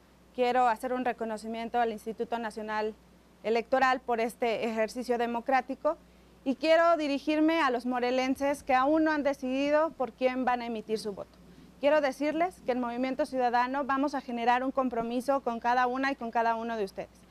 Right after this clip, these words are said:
Nosotros, al Senado de la República, no vamos a llegar a defender los intereses de ningún presidente, eh, municipal,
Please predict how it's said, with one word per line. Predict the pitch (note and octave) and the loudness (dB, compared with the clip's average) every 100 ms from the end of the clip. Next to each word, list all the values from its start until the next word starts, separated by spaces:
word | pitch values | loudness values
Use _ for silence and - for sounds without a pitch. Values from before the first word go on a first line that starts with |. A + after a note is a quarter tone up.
| - - - | -20 -16 -8
Nosotros, | A#3+ C#4+ C#4+ D4 D#4 | 0 2 2 2 2
al | C#4 A#3 | 0 -2
Senado | B3 C4 | 0 0
de | C#4 | 2
la | C4 | 2
República, | A#3 C4 D4 D4 D#4+ E4+ - - - | 0 -2 -2 -2 -2 -4 -8 -20 -2
no | C#4 | 2
vamos | E4+ E4+ E4+ | 4 2 0
a | D4 | 0
llegar | B3+ C4 C4+ C#4+ - | 2 4 2 0 0
a | B3+ | 0
defender | B3 A#3+ B3 C4 | 0 0 0 2
los | C4+ C4 | 0 -2
intereses | A#3+ A#3 A3+ A#3 B3+ B3 - - - | -4 -2 0 0 -2 -4 -6 -16 -20
de | G3 B3+ C#4 - | 2 4 4 0
ningún | C4 C4 C#4 E4 | -2 0 2 2
presidente, | D#4+ D#4 D4 B3 A#3+ A#3+ A#3+ A#3 A#3+ - _ - | 2 0 0 0 0 -2 -2 -2 -2 -12 _ -6
eh, | G#3+ G#3+ | 0 0
municipal, | A3 B3 A3 A3+ - A3+ A3+ | 2 0 -2 -4 2 2 2